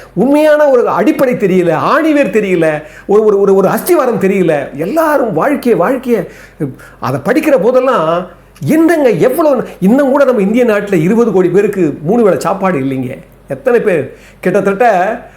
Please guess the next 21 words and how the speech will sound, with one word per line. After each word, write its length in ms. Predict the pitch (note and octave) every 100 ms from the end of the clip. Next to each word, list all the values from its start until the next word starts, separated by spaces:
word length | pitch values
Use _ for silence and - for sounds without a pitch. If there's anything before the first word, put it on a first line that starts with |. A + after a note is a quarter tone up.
| -
நாலு 340 | D3+ D3 A3 C#4
லட்சம் 360 | C4 - G#3+
பிச்சைக்காரர்கள் 520 | - G#3+ - B3+ G#3 A3
நம்ம 160 | F#3
இந்தியாவுல 280 | F3+ A3 A#3
இன்னும் 260 | F#3 A#3+ A#3+
இருந்துட்டு 200 | G3+ G#3+
இருக்கிறாங்க, 400 | F#3+ E3 D#3 C#3
வாழ்ந்துட்டு 220 | F#3 F#3
இருக்கிறாங்க, 180 | E3+ D#3
பிச்சை 340 | C#4+ C#4+ E4
எடுத்து 280 | - B3+ F#3+
வாழ்ந்துட்டு 240 | G3 F#3+
இருக்கிறாங்க. 420 | D3+ D3+ C3+ C#3 - - - - -
நாம 280 | - C3 C#3+
இந்த 180 | C3 C3+
மாதிரியெல்லாம் 500 | C#3+ E3 F3+ F#3+ A#3+
ஒரு 100 | A3+
முடிவு 280 | D#3+ G3+ E3
எடுக்கிற 260 | F3 F3+
போது 440 | D#3+ E3+ D#3 B2+